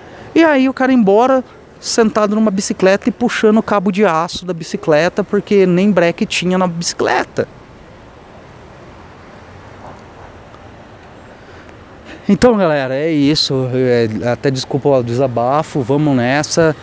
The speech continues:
É, espero comentários, é, eu não sei onde eu vou lançar ainda aqui, mas, meu, vamos lá, vamos compartilhar, vamos aprender, vamos evoluir, espero comentários.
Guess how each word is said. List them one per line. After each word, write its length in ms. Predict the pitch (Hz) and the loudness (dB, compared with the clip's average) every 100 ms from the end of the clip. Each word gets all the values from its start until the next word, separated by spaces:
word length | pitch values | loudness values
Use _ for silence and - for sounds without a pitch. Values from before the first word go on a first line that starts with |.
| - - | -20 -6
É, 100 | 127 | -2
espero 320 | 131 - 165 139 | -2 0 -2 2
comentários, 1120 | 165 160 160 131 151 156 175 165 151 131 131 | 2 2 0 -2 -2 0 0 -2 -4 -4 -4
é, 480 | 131 127 120 120 - - - | -2 0 0 0 -4 -14 -4
eu 100 | 131 | 0
não 80 | 139 | 2
sei 160 | 160 156 | 4 2
onde 200 | 151 143 | 4 2
eu 40 | |
vou 120 | 139 | 0
lançar 320 | 135 117 131 | 0 -2 -2
ainda 360 | 123 117 131 123 | -2 0 0 0
aqui, 300 | - 147 165 202 - - - - - - 117 | 0 0 0 -4 -12 -20 -20 -20 -20 -4 0
mas, 180 | 123 | 2
meu, 240 | 120 120 104 _ - - - - | 2 0 -2 _ -20 -20 -20 -10
vamos 320 | 117 127 123 | -2 0 2
lá, 180 | 117 131 | 2 2
vamos 180 | 123 120 | 0 -2
compartilhar, 600 | 120 110 110 - 113 120 | -4 -4 -6 -2 -2 0
vamos 160 | 117 117 | 0 -2
aprender, 400 | 113 113 113 120 | -4 -4 -2 -2
vamos 240 | 117 117 | -2 -4
evoluir, 400 | 107 117 110 120 | -2 -2 0 -2
espero 280 | - 127 120 | -2 -4 -2
comentários. 680 | 123 113 104 123 123 123 | -2 -4 -4 -4 -2 -4